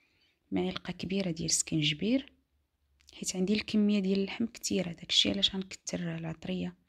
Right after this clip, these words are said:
معلقه كبيره ديال الكركم. بالنسبه للحم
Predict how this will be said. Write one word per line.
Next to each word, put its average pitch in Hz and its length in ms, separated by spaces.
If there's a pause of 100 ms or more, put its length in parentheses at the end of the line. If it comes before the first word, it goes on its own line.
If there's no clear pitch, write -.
(560)
معلقه 220 340
كبيره 185 360
ديال 170 320
الكركم. - 680 (2750)
بالنسبه 190 380
للحم 262 360